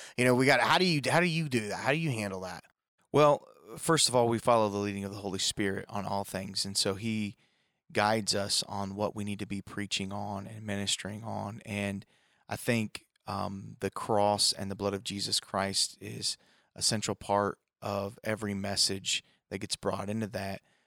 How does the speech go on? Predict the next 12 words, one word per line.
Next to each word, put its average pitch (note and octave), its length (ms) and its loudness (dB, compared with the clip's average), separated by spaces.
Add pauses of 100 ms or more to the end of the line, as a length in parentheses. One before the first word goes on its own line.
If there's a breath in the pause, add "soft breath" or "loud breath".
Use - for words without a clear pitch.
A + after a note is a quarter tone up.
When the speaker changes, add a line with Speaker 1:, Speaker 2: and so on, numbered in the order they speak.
(180)
Speaker 2:
But A2 260 2
in G#2 240 -4
doing A#2+ 460 2
that, G2 380 0
it G#2 160 -8 (100)
reminds G#2 800 0
us F#2 420 0 (240)
of G#2 120 -10
the G#2+ 80 -4
great G2+ 280 -4
sacrifice G2+ 840 -2
that G2+ 240 -12